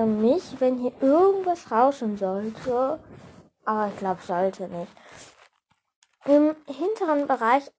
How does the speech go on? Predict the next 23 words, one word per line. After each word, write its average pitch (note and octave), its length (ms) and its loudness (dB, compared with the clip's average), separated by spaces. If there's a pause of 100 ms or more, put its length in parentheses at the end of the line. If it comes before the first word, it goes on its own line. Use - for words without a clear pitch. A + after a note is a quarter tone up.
ähnelt D4 500 0
die A#3 260 0
Schule C#4 460 -2
aus A#3+ 500 8 (1300)
augenscheinlich A#3+ 1080 2
normale G3+ 640 -2
Schule, G3+ 500 -6
jedoch D4+ 320 2
immer B3 240 -2
mehr G#3 300 -4
ein A3 220 -2
Teil F3+ 280 -4
der B3+ 120 2
Landschaft. A#3 480 0 (920)
Selbst G#3 440 4
hier F4+ 180 0
besteht A#3+ 1300 0
sie G#3 280 -2
aus F#3 420 2
wilden, F4+ 340 0
übereinander C4+ 540 0
getürmten D#4 520 -8
Granitblöcken, D4+ 1200 0